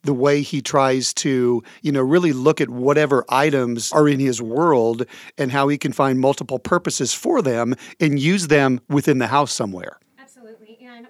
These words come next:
Speaker 2: we're going to link to his Instagram account, which is absolutely awesome. There are commission pieces. There's one he recently completed that was just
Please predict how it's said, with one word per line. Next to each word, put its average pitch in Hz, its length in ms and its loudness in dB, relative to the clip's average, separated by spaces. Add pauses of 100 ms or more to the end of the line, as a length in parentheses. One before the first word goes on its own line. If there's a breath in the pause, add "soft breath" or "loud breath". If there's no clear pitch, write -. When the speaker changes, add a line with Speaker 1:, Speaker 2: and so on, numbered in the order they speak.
Speaker 2:
we're 320 160 -20
going 330 220 -20
to 262 80 -20 (160)
link 214 200 -20 (180)
to 202 300 -20 (420)
his 269 160 -20 (120)
Instagram 247 560 -20
account, 240 420 -20
which - 460 -20 (120)
is 247 280 -20 (120)
absolutely 214 640 -20 (120)
awesome. 180 360 -20 (240)
There 269 280 -20
are 233 360 -20 (280)
commission 262 500 -20
pieces. 214 580 -20 (100)
There's 240 220 -20
one 247 160 -20
he 226 200 -20
recently 208 480 -20
completed 185 680 -20
that 180 180 -20
was 185 140 -20
just - 220 -20